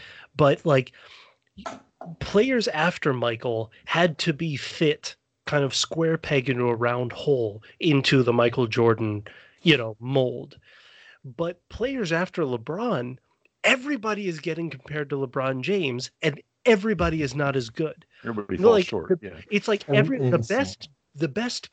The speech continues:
Speaker 1: pa-, like, Lonzo Ball, the year Lonzo Ball came, uh,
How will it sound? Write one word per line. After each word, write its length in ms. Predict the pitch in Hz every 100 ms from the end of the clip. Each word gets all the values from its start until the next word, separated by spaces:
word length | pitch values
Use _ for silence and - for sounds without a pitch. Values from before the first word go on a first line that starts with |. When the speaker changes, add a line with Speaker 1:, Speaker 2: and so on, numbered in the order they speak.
| -
Speaker 1:
pa-, 240 | 196 160
like, 300 | 185 165 160 - _
Lonzo 480 | 147 180 226 202 190
Ball, 320 | 160 170 139
the 140 | 120 117
year 160 | 156
Lonzo 340 | 147 156 156 143
Ball 240 | 131 123
came, 480 | 123 135 123 117 117 _ 175
uh, 300 | 175 143 127